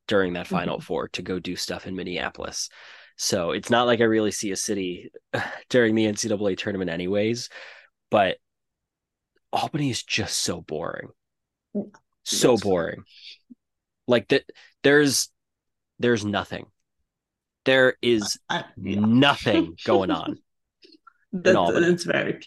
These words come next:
Speaker 2: it's very true. My, I have family up there. There, there truly is nothing.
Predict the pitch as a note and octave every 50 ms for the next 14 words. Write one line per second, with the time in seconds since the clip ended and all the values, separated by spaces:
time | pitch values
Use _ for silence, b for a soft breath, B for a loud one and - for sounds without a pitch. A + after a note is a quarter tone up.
0 | - _ - F#3 E3+ - - - - - - - - - - - - - - -
1 | - - - - F3 F3+ E3+ E3+ - - - F3+ E3+ - - - - - - -
2 | - G3 G3+ - - - - G#3+ G3 F#3 F#3+ - F3+ F3 - _ - F#3 F3+ F3
3 | - - - - - - - - - - - - - _ - - G3+ G3+ - -
4 | - G#3+ G#3 G#3+